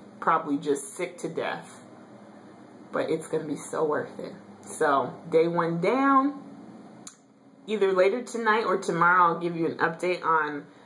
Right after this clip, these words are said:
how the rest of day one went, and then let you know how tomorrow, how day two went. So it'll probably be tomorrow, 'cause I don't wanna get y'all, wear y'all out. So anyway, today I think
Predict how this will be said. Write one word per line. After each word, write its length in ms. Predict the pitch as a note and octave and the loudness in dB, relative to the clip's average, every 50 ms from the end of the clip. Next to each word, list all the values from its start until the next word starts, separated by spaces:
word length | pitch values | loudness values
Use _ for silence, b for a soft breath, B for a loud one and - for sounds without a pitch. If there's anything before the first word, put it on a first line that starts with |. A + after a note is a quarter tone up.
| B B | B B
how 160 | - - E3+ E3 | 0 2 2 2
the 100 | E3 D3+ | 0 0
rest 320 | D#3+ E3 E3+ E3+ - - | 0 0 0 -2 -4 -6
of 180 | F#3 F#3+ F3+ F3 | -8 -8 -4 0
day 200 | F3 F3 E3+ E3+ | 2 2 2 2
one 340 | E3+ F3 F3+ F#3 G3 G3 | 2 0 0 0 2 2
went, 240 | G3 G3 G3 F#3+ - | 2 2 2 2 0
and 160 | - D3+ D#3+ | -2 -2 0
then 160 | D#3+ D#3+ D#3+ D#3+ | 0 0 2 2
let 260 | D#3 D3 C#3 - - | 2 0 0 -2 -6
you 80 | D#3 | -4
know 160 | D3+ D3 D3 D#3+ | -2 0 0 0
how 160 | E3 D3 C#3 | 0 0 -2
tomorrow, 420 | C#3 - - D3 C#3+ C#3 C#3 - - - D3+ | -2 -4 -4 -2 0 0 0 0 -2 -2 2
how 140 | D#3 D3 | 2 2
day 220 | C#3+ C#3+ D3+ C#3+ C#3+ | 2 2 0 -2 -2
two 180 | C#3 - - C#3+ | -2 -4 -4 -2
went. 140 | C3+ C3+ C#3 | -2 -2 0
So 180 | - F#3+ G3 G#3 | 2 4 4 6
it'll 160 | A3 A3 G#3+ | 6 4 2
probably 340 | G#3+ G3 E3 D3 C3+ C3+ C3+ | 2 2 2 2 0 -4 -8
be 60 | C3+ | -10
tomorrow, 300 | - D3 C3 A2+ G#2+ B2 | -10 -8 -6 -6 -6 -6
'cause 140 | - - D3 | -4 -2 0
I 100 | D3+ D#3 | 0 2
don't 100 | D#3+ D#3+ | 2 2
wanna 220 | D#3 C#3+ C#3 C3+ | 2 2 0 -2
get 240 | - - C#3+ - - | -4 -4 -6 -2 0
y'all, 380 | D3+ C#3 C3 C3 B2+ B2+ - - B2 - - - | 2 4 4 4 2 -2 -6 -10 -16 -16 -16 -8
wear 220 | E3 D3 C#3+ C#3 | -2 2 2 2
y'all 300 | C3+ C3+ C#3 B2 B2 A2 | 2 2 0 -2 0 -2
out. 160 | E2 - - | -2 -4 -4
So 160 | - - C4 E4+ | -4 0 0 2
anyway, 400 | G4 F#4+ C4+ A3 G3 G3+ G#3 B B B B B B B B B B B B B - - | 2 2 2 0 0 -2 -4 B B B B B B B B B B B B B -14 -2
today 200 | - F#4 F4+ F#4+ | 0 2 2 4
I 220 | G4 G#4 G4+ G#4 G4+ | 4 4 4 4 4
think 180 | G4 F#4+ F#4+ | 2 0 0